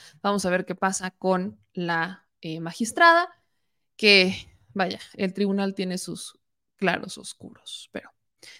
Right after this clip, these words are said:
estaremos muy pendientes de esta resolución porque todo parece indicar que van a obtener los votos y,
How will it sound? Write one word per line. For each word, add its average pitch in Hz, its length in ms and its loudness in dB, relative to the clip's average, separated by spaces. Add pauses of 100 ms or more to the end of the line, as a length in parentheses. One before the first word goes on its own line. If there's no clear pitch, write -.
(160)
estaremos 202 420 2
muy 190 80 0
pendientes 185 540 -2
de 170 100 -2
esta 165 520 -6
resolución 226 760 -2
porque - 420 -16 (540)
todo 214 220 -6
parece - 280 -6
indicar - 420 -12
que 175 260 -16 (480)
van 190 320 2
a 180 60 0
obtener 175 400 -6
los 170 180 -6
votos 208 600 -4
y, - 380 -16